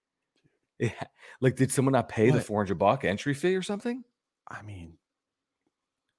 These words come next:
Speaker 1: I mean, it,
Speaker 2: I'm
Speaker 1: you ca-,
Speaker 2: released.
Speaker 1: it
Speaker 2: I, there's
Speaker 1: can't, that
Speaker 2: no
Speaker 1: can't happen.
Speaker 2: Dude,
Speaker 1: I don't
Speaker 2: what are you doing? Slapping him because of a fan? That just total tool move.
Speaker 1: <laughs> Brian says,
Speaker 2: I know I did.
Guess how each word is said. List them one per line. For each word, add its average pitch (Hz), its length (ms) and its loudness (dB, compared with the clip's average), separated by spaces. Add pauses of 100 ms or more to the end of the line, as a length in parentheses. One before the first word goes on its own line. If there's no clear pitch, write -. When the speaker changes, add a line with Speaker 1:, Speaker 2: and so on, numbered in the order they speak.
(180)
Speaker 1:
I 139 40 -6
mean, 143 180 2
it, - 40 0
Speaker 2:
I'm 120 140 4
Speaker 1:
you 113 80 4
ca-, 92 60 4
Speaker 2:
released. 87 200 2
Speaker 1:
it 165 100 6
Speaker 2:
I, - 140 6
there's 170 40 2 (100)
Speaker 1:
can't, 170 120 2
that 175 60 6
Speaker 2:
no 175 80 4
Speaker 1:
can't 175 280 2
happen. 123 420 0 (380)
Speaker 2:
Dude, 87 120 0
Speaker 1:
I 143 100 2
don't 160 120 4
Speaker 2:
what 113 80 2
are 120 40 2
you 104 140 0
doing? 85 800 2 (880)
Slapping 127 640 6
him 160 360 4 (140)
because 123 220 6
of 117 80 2
a 107 60 4
fan? 107 420 0
That 131 200 6
just - 300 -6 (800)
total 165 260 0
tool 78 300 -6
move. 73 340 -6 (760)
Speaker 1:
<laughs> - 60 -2 (1500)
Brian - 380 -6
says, - 220 -6 (560)
Speaker 2:
I 80 40 -8
know 73 140 -6
I - 80 -2
did. 73 280 -4